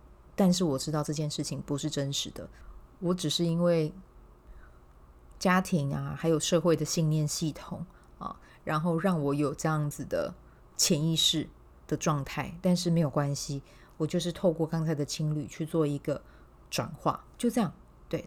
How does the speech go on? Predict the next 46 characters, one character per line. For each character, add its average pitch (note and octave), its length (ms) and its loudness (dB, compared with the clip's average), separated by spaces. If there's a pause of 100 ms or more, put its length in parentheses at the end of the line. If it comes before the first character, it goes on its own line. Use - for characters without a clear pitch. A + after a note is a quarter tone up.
that's E3 300 0
it， - 60 -4 (200)
好 C#3+ 100 -4
吗？ C#3+ 240 -4 (240)
就 - 140 -6
是 - 120 -4 (120)
拥 D#3 180 6
抱 G#3 200 4
你 D3+ 140 2
自 E3+ 120 -4
己 D3+ 140 -4
的 C#3+ 240 -2 (720)
那 F#3+ 120 8
个 E3 100 6
状 D#3 260 0
态， - 340 -6
但 F#3+ 160 6
是 F3+ 120 4
你 C#3 100 2
要 D3 140 -2
知 D3+ 200 -2
道 D3 200 -2 (140)
你 D3 160 0
是 F3 120 0
有 D#3 120 2
能 C#3 200 -2
力 D#3+ 120 0
去 D#3 220 0
翻 D3 240 0
转 D3 220 -4
它 C3 240 -6
的。 C#3 180 -6 (260)
我 D3+ 120 -2
觉 D#3 100 0
得 E3 60 2
这 E3+ 100 -2
件 F3+ 180 4
事 F3+ 160 -2
情 C#3 200 -4
是 D#3 280 -2 (360)
非 F3+ 180 6
常 C#3+ 260 -2
的 C#3 180 -2
重 C#3+ 280 0
要 C#3 200 -4
的。 - 160 -12